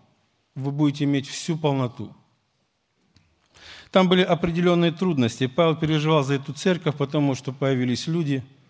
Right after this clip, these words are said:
которые пришли туда, в эту церковь, и учили языческой философии и иудейской ереси. И Павел сильно переживал за эту церковь, и поэтому он им говорит,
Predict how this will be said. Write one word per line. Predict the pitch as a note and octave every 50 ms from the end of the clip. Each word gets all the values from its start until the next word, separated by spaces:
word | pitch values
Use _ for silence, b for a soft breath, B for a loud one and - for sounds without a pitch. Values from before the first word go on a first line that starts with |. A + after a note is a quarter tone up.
| _ _ B B B B B B B B
которые | B D#3+ D#3 D#3+ G3+ F#3 E3+ E3+ E3+ D#3+
пришли | D#3 - - F3+ E3 F3 C#3+ - - F#3+ F#3
туда, | D#3 E3 D3+ D3+ D3
в | D3
эту | D3 D3 D#3 D3
церковь, | - - G3 F3+ F#3 - E3 D3+ D#3 F#3+
и | E3+
учили | E3+ D#3+ - - F#3 E3 D#3
языческой | D#3 D3 D3 C#3 C#3+ F#3+ F3+ - E3+ - - - D#3
философии | - - E3 D3+ D3 D3 D3 - D#3 D3 D3 - C#3+ C#3
и | D#3 F3 E3 E3 E3 E3 D#3
иудейской | D3+ D3+ D3 C3+ C#3+ D3 D3 C#3+ - - D3 C#3+ C3+ C3+ b b b b b b
ереси. | - B2+ C3 C#3+ C#3+ B2 A2 G#2+ G2+ - - - - _ _ _ _ _ _ _ _ _ _ _ B B B B B B B B
И | D#3 C#3+
Павел | D#3 D#3+ D#3+ D#3+ D#3+
сильно | D#3+ - F3+ E3+ D3+ D3+ D3+
переживал | D3 D3+ D3+ D#3 D3+ D3 D#3+ D#3 D#3+ D3
за | C3+ C#3 D3
эту | C#3+ D#3+ D#3 D3 D#3+ D3+
церковь, | C#3+ - F#3+ E3+ D3+ - C#3+ D3 D#3+
и | D3+
поэтому | D3+ D#3+ E3 D#3 D#3+ E3 D#3 D#3 D3
он | E3 F3 E3 D3+
им | D3 D3
говорит, | C#3+ D#3 D#3 D#3 D#3 D3+ C#3+ C3